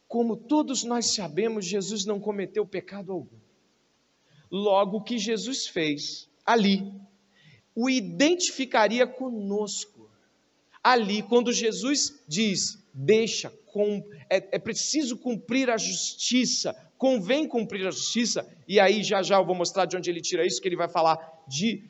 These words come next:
é, Isaías quarenta e dois, Jesus está se identificando conosco. Ele está assumindo os nossos pecados. Ele está se identificando com o seu povo. Logo, o que Jesus está fazendo ali é indo na nossa direção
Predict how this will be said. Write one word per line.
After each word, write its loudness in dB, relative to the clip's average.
é, 2
Isaías -2
quarenta -4
e -14
dois, 6
Jesus 0
está 0
se -2
identificando 4
conosco. -2
Ele 4
está 6
assumindo 4
os -4
nossos -2
pecados. -4
Ele 2
está 2
se -4
identificando 2
com 0
o 0
seu -2
povo. 4
Logo, 6
o -10
que -2
Jesus -4
está 0
fazendo -4
ali -2
é 6
indo 6
na 6
nossa 6
direção 2